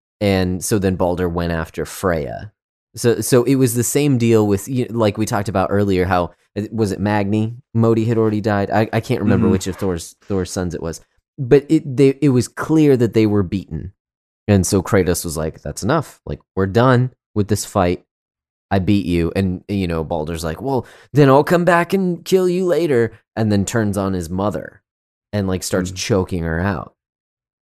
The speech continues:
Speaker 1: And so, um, <laughs> so Kratos comes and snaps his neck 'cause he's just like, "Th-, that crossed the line. You know, I was going to let you go free,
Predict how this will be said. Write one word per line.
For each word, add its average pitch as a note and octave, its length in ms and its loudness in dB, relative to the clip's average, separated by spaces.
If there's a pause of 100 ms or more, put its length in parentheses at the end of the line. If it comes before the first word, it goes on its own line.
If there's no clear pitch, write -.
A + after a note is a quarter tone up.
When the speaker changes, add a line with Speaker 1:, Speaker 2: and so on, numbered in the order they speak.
(160)
Speaker 1:
And F#2 180 -2
so, E2+ 640 0
um, D2 380 -6 (400)
<laughs> - 400 -20
so A2+ 460 0 (420)
Kratos - 520 -8 (120)
comes G#2 340 -2
and B2 220 -4
snaps - 460 -8
his C#3 160 -2
neck - 400 -4 (160)
'cause G#2 160 -6
he's G#2 140 -4
just - 200 -8
like, G2 240 -6 (360)
"Th-, A#2 140 0
that A2+ 360 4
crossed A2 360 2
the A#2 100 2
line. G2 360 0
You F#2 120 -2
know, G2 140 0
I A2+ 100 8
was A2+ 200 4
going A#2 500 4
to F3 120 -2
let A#2 240 0
you A#2 120 -2
go G#2+ 200 2
free, G2+ 560 -2